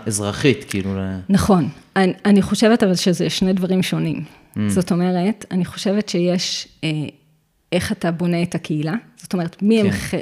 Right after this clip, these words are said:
Speaker 2: חלק מהקהילה שלך, את מי אתה מגדיר.
Speaker 1: כן.
Speaker 2: ש-, שבזה יש, יש התקדמות מאוד
Speaker 1: מאוד,
Speaker 2: גדולה.
Speaker 1: נכון. ב-, ב-, ממש בשנים האחרונות, כן.
Speaker 2: נכון, אבל עדיין בעיניי הסוגיה של איזה תומכי לחימה בפנים,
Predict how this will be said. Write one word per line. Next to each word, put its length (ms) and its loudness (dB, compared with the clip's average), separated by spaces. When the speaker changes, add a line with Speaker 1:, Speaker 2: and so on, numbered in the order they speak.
Speaker 2:
חלק 320 2
מהקהילה 560 -2
שלך, 240 -6
את 160 -2
מי 140 6
אתה 140 -2
מגדיר. 680 0
Speaker 1:
כן. 240 -2
Speaker 2:
ש-, 180 -8
שבזה 400 0
יש, 460 4
יש 360 -4
התקדמות 640 2
מאוד 200 2
Speaker 1:
מאוד, 120 0
Speaker 2:
גדולה. 320 2
Speaker 1:
נכון. 180 -6
ב-, 60 0
ב-, 40 0
ממש 360 2
בשנים 380 2
האחרונות, 340 0
כן. 60 0
Speaker 2:
נכון, 360 0
אבל 260 2
עדיין 360 4
בעיניי 340 4
הסוגיה 520 4
של 320 2
איזה 180 4
תומכי 400 4
לחימה 500 4
בפנים, 720 6